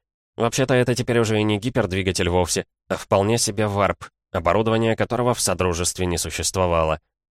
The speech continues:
Они по другому пути пошли, хотя в целом оборудование схоже, потому и модернизирование гипердвигателя не потребовало от меня каких-то особых усилий.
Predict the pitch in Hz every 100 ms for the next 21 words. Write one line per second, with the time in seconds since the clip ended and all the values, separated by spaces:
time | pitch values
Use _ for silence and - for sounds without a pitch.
0 | _ 92 107 107 101 101 107 113 107 110
1 | 127 113 92 92 92 _ _ _ - 101
2 | - 117 110 113 110 95 101 95 98 98
3 | 98 - 95 85 80 _ _ _ 117 123
4 | 131 127 123 120 120 117 123 120 117 113
5 | 110 107 113 107 98 92 90 87 87 87
6 | 90 87 90 90 85 - 87 95 104 95
7 | 101 - 110 104 92 80 82 76 82 76
8 | 76